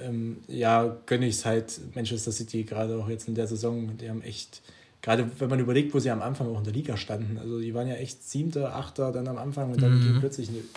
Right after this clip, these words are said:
Speaker 1: unfassbare Serie wieder los. Ähm, ja, ich, ich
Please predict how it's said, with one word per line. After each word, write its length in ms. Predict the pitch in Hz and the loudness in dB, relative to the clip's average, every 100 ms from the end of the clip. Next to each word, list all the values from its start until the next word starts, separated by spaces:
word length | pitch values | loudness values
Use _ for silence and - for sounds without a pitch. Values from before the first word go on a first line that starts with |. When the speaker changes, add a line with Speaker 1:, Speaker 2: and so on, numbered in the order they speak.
| - - - | -16 -18 -4
Speaker 1:
unfassbare 720 | 147 - 139 143 - 123 117 | -2 -2 -4 -6 -6 -6 -4
Serie 320 | 113 139 123 | -4 -4 -4
wieder 180 | 113 113 | -4 -4
los. 260 | 113 123 - - - - - - - - _ _ - | -4 -6 -10 -20 -20 -20 -20 -20 -20 -20 _ _ -6
Ähm, 280 | 117 113 110 - - - | -2 -2 -2 -10 -20 -8
ja, 280 | 120 113 113 | -2 0 -2
ich, 240 | 104 - - 135 | -6 -8 -10 -12
ich 240 | - | -14